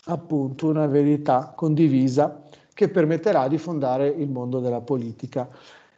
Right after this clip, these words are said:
Quindi vedete che effettivamente qui c'è un modello positivo che in qualche modo, eh, ci potrebbe dare degli spunti interessanti di riflessione. Eh,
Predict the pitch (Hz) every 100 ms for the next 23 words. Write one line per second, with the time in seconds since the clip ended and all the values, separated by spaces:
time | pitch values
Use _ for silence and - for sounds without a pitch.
0 | _ _ - 226 151 240 220 165 208 156
1 | - 156 175 214 165 160 156 156 170 160
2 | 143 156 196 143 135 - 196 226 - 160
3 | 147 160 165 165 - _ _ _ _ _
4 | _ _ _ _ - 214 170 170 170 170
5 | 139 - 175 143 139 147 143 147 143 -
6 | 127 123 117 113 120 123 - 147 _ _
7 | _ _ - 165 151 156 160 139 170 147
8 | 131 139 135 127 127 123 - 135 143 127
9 | 131 131 - 131 123 131 123 123 123 -
10 | - 117 110 107 107 - - - _ _
11 | _ - 131 135 - - 196